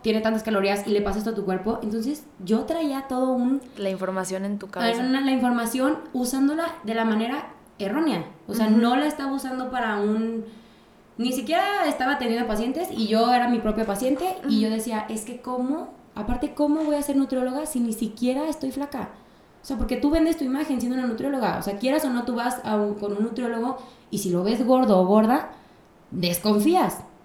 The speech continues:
Speaker 1: Es la verdad. O sea, a, la primera imagen que te da, y como somos las personas de, de, bueno, yo, eh, como puedes juzgar a alguien, es de que, pues, libro por la portada, ¿no? ¿Sí lo dije bien? La por-, sí.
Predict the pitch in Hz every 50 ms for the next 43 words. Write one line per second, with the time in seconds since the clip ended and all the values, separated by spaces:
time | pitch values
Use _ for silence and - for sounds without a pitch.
0 | - - - 190 220 254 285 302 294 277 285 320 330 302 240 214 214 220 214 202
1 | 196 196 202 202 - 226 220 214 214 220 220 220 240 254 285 302 311 311 311 294
2 | 285 294 285 269 269 247 - 220 214 220 220 - - 220 185 196 180 180 175 -
3 | 208 220 247 247 262 240 - 214 208 208 220 214 208 196 185 185 - - 170 180
4 | 175 170 175 185 175 170 - - - - 107 - 185 196 226 - - - - -
5 | - - - - - - - - 202 202 190 190 196 - 208 202 196 185 175 202
6 | 214 220 254 254 - 269 247 214 214 220 220 254 302 - - - - 196 190 190
7 | 185 180 202 233 285 - - - - - - - 196 196 196 202 208 196 - 208
8 | 196 180 180 185 - - - - 170 - - - - - - 196 196 214 214 226
9 | 220 - 214 208 190 185 - - - - 131 123 180 165 170 170 - - - -
10 | - - - - - - _ - - - - 196 202 208 214 214 240 247 262 294
11 | 311 285 240 208 185 180 180 - - 190 175 160